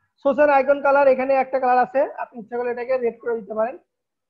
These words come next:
এই যে red হয়ে গেল সোশ্যাল icon color। এটা গেল ফুটার, আমি save দিচ্ছি। এরপরে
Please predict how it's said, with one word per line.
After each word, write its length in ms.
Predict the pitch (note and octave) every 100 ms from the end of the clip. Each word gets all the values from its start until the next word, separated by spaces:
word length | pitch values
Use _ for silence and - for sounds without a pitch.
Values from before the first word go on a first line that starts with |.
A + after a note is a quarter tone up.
| _ _ _ _ _ A#3
এই 60 |
যে 60 | G#3+ G#3+
red 100 | G#3
হয়ে 120 | A3 G#3
গেল 100 | G#3+ - _ _ _ _ _ -
সোশ্যাল 220 | A3 A#3
icon 200 | A3 A3 G#3+
color। 180 | G#3+ A3+ - _ _ _ _ _ _ _ _ _ _ _ _ _ _ _ _ _ _ _ -
এটা 120 | C4+
গেল 100 | C#4 D4 C#4+
ফুটার, 280 | G#3 F#3+ - _ _ _ _ _ _ F#3+
আমি 120 | G#3+ G#3
save 140 | A#3 A3+ A3+
দিচ্ছি। 220 | - C4+ A#4+ _ _ _ _ _ _ _ _ _ _ _ _ _ _ _ _ _ _ _ _ _ _ _ _ _ _ _ _ _ _ C4
এরপরে 220 | C4+ D#4